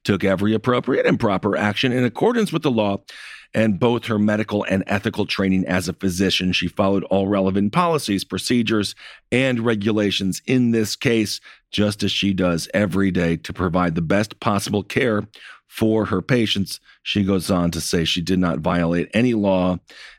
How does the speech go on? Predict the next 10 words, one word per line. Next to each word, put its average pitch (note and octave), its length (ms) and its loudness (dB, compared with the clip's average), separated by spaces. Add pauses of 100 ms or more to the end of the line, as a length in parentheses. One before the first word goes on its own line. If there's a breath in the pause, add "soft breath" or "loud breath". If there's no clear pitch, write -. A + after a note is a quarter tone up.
(120)
and F2+ 240 2
they're G2 160 2
considering F#2+ 640 0
legal G#2 320 2
action F2+ 340 0
against F2+ 460 0
those G#2+ 500 2 (280)
who F#2 100 2
have E2+ 120 0
smeared A#2+ 720 0